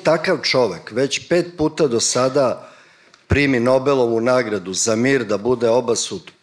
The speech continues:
počastima, priznanjima, on je izbačen iz ambasade Ekvadora dve hiljade osamnaeste godine, u kojoj je pre toga bio deset godina,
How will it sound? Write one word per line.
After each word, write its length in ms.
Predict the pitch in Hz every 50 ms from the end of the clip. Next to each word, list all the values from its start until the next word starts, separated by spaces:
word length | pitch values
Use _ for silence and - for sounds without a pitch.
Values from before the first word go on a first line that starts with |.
| _ _
počastima, 1000 | - 139 147 - - 160 143 - - - - 147 139 135 135 135 131 117 - - - - _ _ _ _ _ _ _ _ _ _ -
priznanjima, 1040 | - 110 110 95 90 104 120 127 135 151 165 170 165 156 151 143 127 110 - - - _ _ _ _ _ _ _ _ -
on 200 | 120 139 151 156
je 140 | 143 139
izbačen 840 | 156 - - 170 170 202 196 185 - - - 131 104 101 98 87 80 - -
iz 360 | 117 113 110 104 - - - - -
ambasade 720 | 113 113 117 110 120 - - - 135 139 139 135 131 120
Ekvadora 920 | 123 120 - - 151 151 160 156 170 175 180 185 175 151 139 139 - - - - _ _ _ _
dve 140 | 104 117 131
hiljade 320 | - - 156 147 143 143
osamnaeste 640 | 139 127 - - 151 147 147 156 139 - - 147 131
godine, 400 | 123 139 139 135 139 123 120 117
u 140 | 117 117 117
kojoj 280 | - 139 135 143 147
je 160 | 143 123 - -
pre 140 | 139 135
toga 340 | 131 - 147 135 131 120 120
bio 240 | 110 110 127 127 120
deset 540 | 110 98 123 131 123 - - - 101 82 85
godina, 760 | 82 95 95 95 92 120 135 135 151 160 156 156 - -